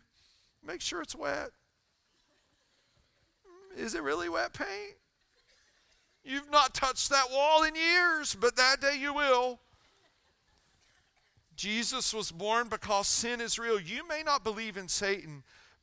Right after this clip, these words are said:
but I am convinced if you have any sense, you believe in sin.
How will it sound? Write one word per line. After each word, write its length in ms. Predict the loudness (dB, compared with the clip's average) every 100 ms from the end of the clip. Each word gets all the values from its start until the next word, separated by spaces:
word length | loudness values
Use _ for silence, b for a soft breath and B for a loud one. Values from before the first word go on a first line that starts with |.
| -20 -2
but 200 | 0 0 2
I 260 | 4 4
am 140 | 0 -6
convinced 840 | -12 -12 -6 -4 -4 -4 -6 -4
if 160 | -10 -10
you 120 | -8
have 200 | -4 -4
any 220 | -4 -6
sense, 400 | -4 -4 -6 -10
you 80 | -12
believe 320 | -10 -10 -10
in 80 | -8
sin. 500 | -8 -8 -10 -14 -18